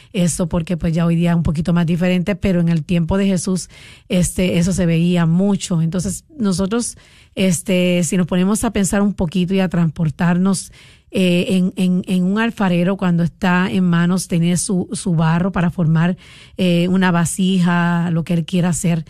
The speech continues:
Entonces, eh, en ese momento, en el Evangelio, porque es algo que también no es, no es que lo, las personas lo hablan,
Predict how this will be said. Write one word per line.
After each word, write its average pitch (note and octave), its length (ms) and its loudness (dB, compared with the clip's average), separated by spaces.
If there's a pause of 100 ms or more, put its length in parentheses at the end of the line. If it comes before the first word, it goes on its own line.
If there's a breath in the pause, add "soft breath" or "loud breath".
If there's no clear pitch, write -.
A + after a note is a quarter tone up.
(380 loud breath)
Entonces, G3+ 580 0
eh, G3+ 420 0
en G3 120 2
ese G#3 240 0
momento, B3 760 0 (400)
en G3 240 2
el F#3 100 2
Evangelio, G3 680 2
porque G#3 200 -4
es - 100 -4
algo G3 200 -2
que G3 120 -4
también F#3 480 0
no F#3+ 100 2
es, G3 240 0
no F#3+ 280 2
es F3+ 60 0
que - 140 -4
lo, G3 160 2
las F3+ 160 2
personas F#3+ 460 0
lo F3 140 2
hablan, F3 320 0